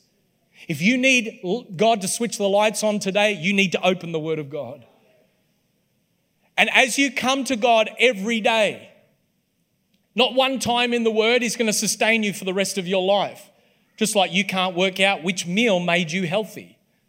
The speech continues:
Certainly wasn't the McDonald's meal. But it's like, if I ask you, "Which meal made you healthy?" Was it breakfast? I love breakfast. Who loves breakfast? Three of us. Awesome. I love it.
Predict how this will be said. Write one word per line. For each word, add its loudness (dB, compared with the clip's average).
Certainly -6
wasn't -2
the -8
McDonald's 0
meal. -4
But 2
it's -2
like, 2
if -2
I 4
ask 2
you, 2
"Which 0
meal 0
made 0
you -2
healthy?" -6
Was -2
it -8
breakfast? -2
I -2
love 0
breakfast. -4
Who -2
loves -2
breakfast? -6
Three 0
of -4
us. -6
Awesome. -2
I 0
love 2
it. -2